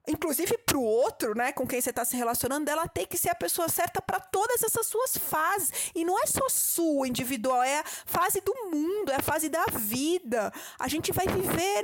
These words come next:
noventa e cinco anos. Você acha que noventa e cinco anos eu sou sempre a mesma pessoa, valorizando as mesmas coisas e buscando a mesma coisa da vida? Eu não sou.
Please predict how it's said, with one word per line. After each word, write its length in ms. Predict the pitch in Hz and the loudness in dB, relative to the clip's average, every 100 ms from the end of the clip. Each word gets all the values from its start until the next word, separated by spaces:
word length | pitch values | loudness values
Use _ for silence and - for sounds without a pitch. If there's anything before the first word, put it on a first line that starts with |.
| 392 | 2
noventa 500 | 359 311 349 494 427 | 2 2 -2 -2 -2
e 80 | 403 | 0
cinco 480 | - 415 - - 311 | -2 -2 -4 0 2
anos. 320 | 339 392 359 | 2 2 0
Você 180 | 349 427 | 0 0
acha 140 | 440 | -2
que 100 | - | -2
noventa 400 | 381 370 349 466 | 2 2 2 0
e 60 | 370 | -2
cinco 300 | - 359 330 | -2 -2 0
anos 140 | 330 | 0
eu 80 | 320 | -2
sou 140 | 311 311 | -2 -4
sempre 320 | 359 - 339 | -6 -4 -2
a 60 | |
mesma 340 | 269 302 359 370 | 0 -2 -2 -4
pessoa, 580 | - 277 - 277 294 285 - - - | -4 -6 -2 -2 0 -2 -4 -8 -2
valorizando 680 | 262 277 294 285 277 311 285 | 0 2 2 2 0 0 0
as 100 | 277 | 0
mesmas 420 | 294 302 302 - | -2 -2 0 0
coisas 560 | - 262 277 302 277 | 0 0 2 0 -2
e 60 | 262 | -2
buscando 500 | 254 294 - 294 302 | -2 -4 -2 -2 -2
a 60 | 285 | -2
mesma 320 | 302 320 311 | -2 -2 0
coisa 240 | 269 285 | 0 0
da 160 | 240 233 | 0 -2
vida? 380 | 214 247 294 262 | -2 -4 -2 -2
Eu 60 | |
não 200 | 262 311 | -2 -4
sou. 420 | - - 359 339 | -4 -4 0 2